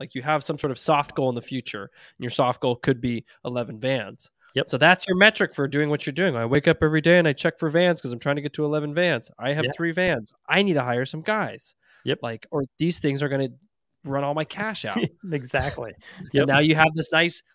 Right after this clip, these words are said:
Speaker 1: like, series of motivation, like, to just push you on to the next milestone, to keep
Speaker 2: Yep.
Speaker 1: pushing you. And
Speaker 2: Dude, and that's something
Speaker 1: Yeah.
Speaker 2: to think about too, is, like,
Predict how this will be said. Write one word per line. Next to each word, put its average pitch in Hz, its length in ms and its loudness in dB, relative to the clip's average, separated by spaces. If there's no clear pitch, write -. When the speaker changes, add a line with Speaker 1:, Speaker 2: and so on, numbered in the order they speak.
Speaker 1:
like, 151 320 -4
series 175 460 2
of 156 120 0
motivation, 156 760 -2
like, 117 180 -12
to 135 100 -10
just 127 220 -12
push 151 200 -2
you 151 100 4
on 143 120 4
to 139 60 -2
the 127 80 -8
next 127 240 -8
milestone, 170 480 0
to 127 40 -10
keep 127 200 -12
Speaker 2:
Yep. - 40 -20
Speaker 1:
pushing 170 300 -2
you. 120 300 -8
And 123 300 -10
Speaker 2:
Dude, 156 200 4
and 147 80 0
that's 175 180 6
something 170 200 4
Speaker 1:
Yeah. 143 60 -2
Speaker 2:
to - 20 0
think 151 140 0
about 135 220 4
too, 143 180 4
is, 120 140 0
like, 117 380 -2